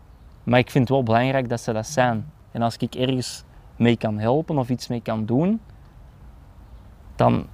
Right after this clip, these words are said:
doe ik dat met alle plezier. En ja, dus ik word daar gelukkig van. En, en van mijn kinderen word ik ook meer en meer gelukkig, terwijl dat ik daar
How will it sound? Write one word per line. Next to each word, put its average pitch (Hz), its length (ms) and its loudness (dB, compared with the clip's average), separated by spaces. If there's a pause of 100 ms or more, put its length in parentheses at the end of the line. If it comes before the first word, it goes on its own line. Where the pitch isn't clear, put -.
(100)
doe 123 220 4
ik 117 80 2
dat 117 120 4
met 117 120 2
alle 117 180 2
plezier. 113 580 -2
En 110 300 -4 (460)
ja, 113 340 2 (540)
dus 127 160 4
ik 143 120 0
word 160 200 6
daar 127 220 8
gelukkig 151 400 2
van. 117 320 0
En, 117 260 -4
en 117 320 -2 (800)
van - 240 2
mijn 117 180 4
kinderen 143 500 4
word 120 160 2
ik 120 100 -6
ook 127 180 -4
meer 135 240 4
en 143 100 2
meer 135 160 0
gelukkig, 131 400 0
terwijl 123 280 0
dat 120 100 0
ik 113 60 -4
daar 120 200 4